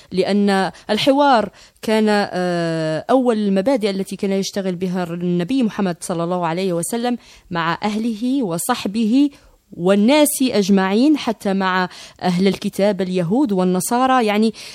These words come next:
الحوار لابد، آه، أن يكون، أعتقد، هو،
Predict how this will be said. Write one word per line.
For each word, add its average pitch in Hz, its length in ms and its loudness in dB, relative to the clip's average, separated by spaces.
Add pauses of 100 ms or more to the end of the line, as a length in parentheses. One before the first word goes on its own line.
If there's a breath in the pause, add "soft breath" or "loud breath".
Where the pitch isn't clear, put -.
(100)
الحوار 262 500 2
لابد، 226 520 0 (300 loud breath)
آه، 151 460 -2
أن 208 120 2
يكون، 233 360 2
أعتقد، 208 720 -2
هو، 196 340 0